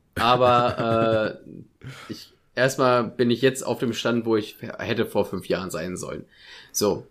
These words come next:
Jetzt, äh, diese Kreditkarte, weil es anders nicht geht mit diesem Autoverleihservice, habe ich dann erstmal direkt mal schön damit belastet. Das, die ganze Scheiße hat, glaub ich, so hundertfünfzig Euro gekostet, was echt super günstig ist.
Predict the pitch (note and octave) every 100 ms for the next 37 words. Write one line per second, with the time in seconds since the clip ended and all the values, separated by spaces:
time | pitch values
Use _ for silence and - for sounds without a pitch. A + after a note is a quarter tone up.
0 | _ _ _ - _ - A#2 A2+ - C3+
1 | B2 C#3 C3+ C#3 E3 F#3 F#3+ F#3 F3+ G3+
2 | C3 A#2+ A2+ - C#3 C3 A#2 - D#3 E3+
3 | C#3+ C3+ C3+ C3 C#3 D3 B2+ B2+ B2+ C#3
4 | B2+ C3 C3 C3+ A#2 A#2 A#2 B2 B2 C3+
5 | A#2+ - E3 D#3 D#3+ C3+ - G#2+ C3+ E3
6 | G#3 G#3+ - - G#2+ G#2 - G#2 A2 B2
7 | A2+ A#2 B2+ C3 A#2+ A#2 A#2 A#2 A2+ -
8 | - - B2+ B2 B2 C3+ - B2 A2+ A2
9 | G#2 F#3+ G3+ - G#2+ - - - _ -
10 | G2 B2+ G2+ A2+ - - A#2+ -